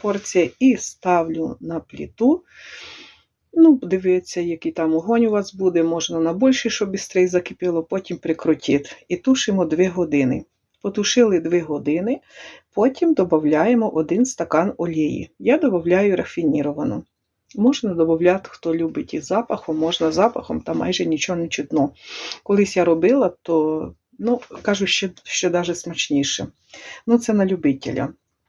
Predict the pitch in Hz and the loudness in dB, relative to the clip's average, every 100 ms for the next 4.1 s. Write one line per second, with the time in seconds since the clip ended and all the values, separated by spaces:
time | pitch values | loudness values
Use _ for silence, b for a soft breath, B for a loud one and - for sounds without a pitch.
0 | _ _ - - 247 208 190 180 180 175 | _ _ -20 0 4 6 4 -2 -8 -6
1 | 175 165 202 285 311 339 B B B - | -4 -4 -2 0 0 -2 B B B -12
2 | - 208 185 - 180 165 170 165 160 - | -2 0 0 -4 -6 -4 2 2 0 0
3 | 175 156 - 165 147 175 202 285 - 285 | 0 0 -2 -4 -4 0 2 2 0 -2
4 | 285 | -2